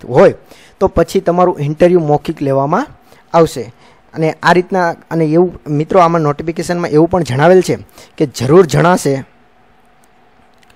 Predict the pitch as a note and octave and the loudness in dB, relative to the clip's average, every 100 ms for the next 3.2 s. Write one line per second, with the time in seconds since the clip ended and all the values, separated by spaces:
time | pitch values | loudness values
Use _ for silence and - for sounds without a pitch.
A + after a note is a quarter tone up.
0 | _ _ - C3 D#3 F#3 C#3+ C3+ D3 F#3+ | _ _ -6 2 4 4 4 0 0 0
1 | - - G3 - _ _ _ _ _ _ | -2 -6 -8 -14 _ _ _ _ _ _
2 | _ _ _ _ _ _ _ _ _ F3+ | _ _ _ _ _ _ _ _ _ 4
3 | F#3 | 4